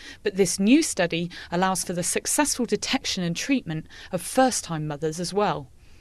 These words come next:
Professor Nikolaides discussed these results with me and emphasised how vital progesterone treatment is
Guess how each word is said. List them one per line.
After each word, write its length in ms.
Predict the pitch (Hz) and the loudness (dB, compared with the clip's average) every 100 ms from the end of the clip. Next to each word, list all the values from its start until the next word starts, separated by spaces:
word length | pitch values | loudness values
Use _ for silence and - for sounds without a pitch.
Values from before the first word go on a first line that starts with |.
| - - - | -20 -20 0
Professor 400 | - 269 339 311 | 2 6 4 6
Nikolaides 720 | 269 - 226 220 208 160 156 | 4 4 2 4 2 -2 -4
discussed 560 | - 190 - 294 285 - | -4 -4 0 0 0 -2
these 220 | 190 170 | -4 -4
results 360 | 165 170 160 - | -2 0 -2 0
with 200 | 202 175 | -2 -2
me 200 | 151 147 - - - | -6 -10 -16 -14 4
and 120 | 233 | 8
emphasised 540 | 311 302 269 254 226 - | 8 6 4 4 4 2
how 160 | 208 | 0
vital 440 | 175 254 285 - 233 | 4 6 6 2 -2
progesterone 560 | 196 214 - - 175 | 0 0 0 -2 -2
treatment 380 | 170 185 170 165 | -2 -4 -4 2
is 400 | 254 247 151 - | 4 4 4 -4